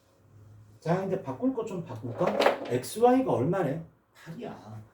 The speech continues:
여기가 얼만데? 팔이라고. 그럼 여기 얼마? 루트 십육이야. 사라고. 팔이라고. 팔이야. 이분의 X 더하기 이 와이. 그래서 X 더하기 이 와이는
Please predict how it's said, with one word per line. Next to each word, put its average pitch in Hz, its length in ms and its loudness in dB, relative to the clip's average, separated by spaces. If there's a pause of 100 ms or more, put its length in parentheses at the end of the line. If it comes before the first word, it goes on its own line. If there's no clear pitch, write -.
(200)
여기가 160 340 2
얼만데? 120 520 -2 (260)
팔이라고. 170 500 -2 (380)
그럼 175 180 2
여기 170 160 6
얼마? 147 340 2 (240)
루트 233 520 2 (120)
십육이야. 240 680 -6 (540)
사라고. 156 680 0 (480)
팔이라고. - 640 -2 (840)
팔이야. - 360 -6 (640)
이분의 123 520 0 (380)
X 120 400 -4
더하기 120 540 2 (260)
이 101 160 -12
와이. 90 160 -10 (380)
그래서 147 480 4 (560)
X 208 480 2
더하기 208 380 4
이 143 220 -6
와이는 151 640 0